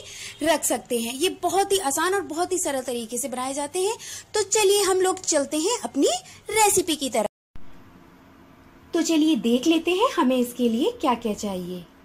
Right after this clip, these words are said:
Salt, स्वाद अनुसार, bread पीस, सूजी, दही, कटा हुआ बारीक टमाटर, कटा हुआ capsicum means शिमला मिर्च, onion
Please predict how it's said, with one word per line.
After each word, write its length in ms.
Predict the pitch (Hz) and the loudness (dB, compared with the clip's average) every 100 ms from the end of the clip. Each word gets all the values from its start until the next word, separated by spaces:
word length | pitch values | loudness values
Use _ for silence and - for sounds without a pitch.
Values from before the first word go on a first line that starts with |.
| - - | -20 -8
Salt, 440 | - 226 240 359 - - - - - - - | 0 4 4 0 -8 -20 -20 -20 -20 -20 -14
स्वाद 340 | - 180 180 | -4 -2 -2
अनुसार, 480 | 202 208 233 220 339 - - - - - | -2 -2 0 0 0 -8 -20 -20 -20 -20
bread 260 | 175 208 196 - | -8 -8 -8 -6
पीस, 340 | 269 370 - - - - - - - - - | 0 0 -2 -12 -20 -20 -20 -20 -20 -20 -20
सूजी, 540 | - 226 190 180 254 466 - - - - - - - - - | -4 -4 -2 0 2 0 -4 -20 -20 -20 -20 -20 -20 -20 -2
दही, 500 | 196 294 214 226 311 - - - - - - - - - - | 4 4 4 2 0 -2 -14 -20 -20 -20 -20 -20 -20 -10 -4
कटा 200 | 269 277 | -2 0
हुआ 260 | 254 240 233 | 2 2 2
बारीक 420 | 220 190 185 185 208 | 0 -2 -4 -8 -8
टमाटर, 560 | 185 180 165 220 285 - - - - - - - - - - - 233 | -6 -6 -4 -2 -2 -6 -18 -20 -20 -20 -20 -20 -20 -20 -20 -8 -6
कटा 220 | 226 220 | -2 0
हुआ 260 | 214 202 190 | 0 -2 -4
capsicum 600 | 190 180 - 220 262 359 - 208 | -8 -8 -8 -4 -2 -2 -4 -6
means 220 | 196 196 | -6 -4
शिमला 320 | 208 190 208 | -6 -2 0
मिर्च, 460 | 226 339 508 - - - - - - - - - - - | 2 0 -2 -8 -16 -20 -20 -20 -20 -20 -20 -20 -20 -6
onion 500 | 208 208 214 226 320 | -2 0 2 2 2